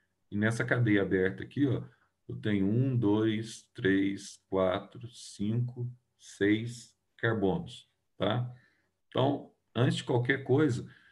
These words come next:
eu tenho que observar aqui, ó, a, a ramificação. A ramificação está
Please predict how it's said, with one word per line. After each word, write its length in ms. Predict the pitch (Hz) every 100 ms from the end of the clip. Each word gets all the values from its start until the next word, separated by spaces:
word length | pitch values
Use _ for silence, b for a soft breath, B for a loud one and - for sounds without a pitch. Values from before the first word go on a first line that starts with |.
| B -
eu 100 | 98
tenho 180 | 123 123
que 60 |
observar 540 | 143 123 131 117 110 107
aqui, 240 | 107 135
ó, 100 | 135
a, 420 | - - 101 98
a 220 | 92 92
ramificação. 840 | 95 123 123 120 - 135 - 107 90
A 60 | 87
ramificação 720 | 107 107 - 113 110 - 123
está 520 | 123 117 120 131